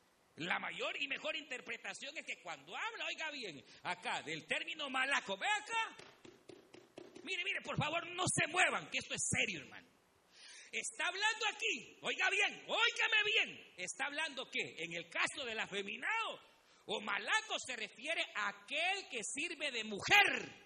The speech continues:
para el varón que es homosexual.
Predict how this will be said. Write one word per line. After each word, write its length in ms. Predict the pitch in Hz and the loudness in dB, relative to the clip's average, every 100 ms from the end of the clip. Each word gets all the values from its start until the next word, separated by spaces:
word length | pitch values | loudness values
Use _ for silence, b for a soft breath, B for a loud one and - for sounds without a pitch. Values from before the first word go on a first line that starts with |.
| - _ _ _ _ _ _ _ _ _ _ - | -20 _ _ _ _ _ _ _ _ _ _ -4
para 200 | 269 262 | 0 0
el 100 | 247 | 0
varón 380 | 240 254 415 370 | 2 4 4 2
que 80 | 220 | -2
es 100 | 226 | -2
homosexual. 640 | 226 202 196 - 180 127 | -4 -6 -6 -4 -6 -6